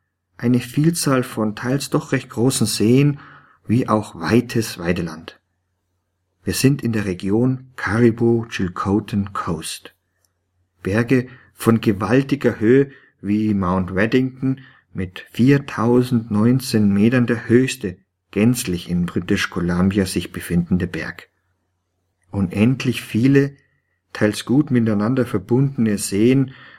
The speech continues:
auf die ganze Region verteilt, die sich hier hervorragend auch für mehrtägige Kanu-Kajak-Trips eignen.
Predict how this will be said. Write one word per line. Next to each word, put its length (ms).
auf 360
die 120
ganze 460
Region 380
verteilt, 760
die 60
sich 180
hier 200
hervorragend 880
auch 160
für 180
mehrtägige 840
Kanu-Kajak-Trips 1400
eignen. 500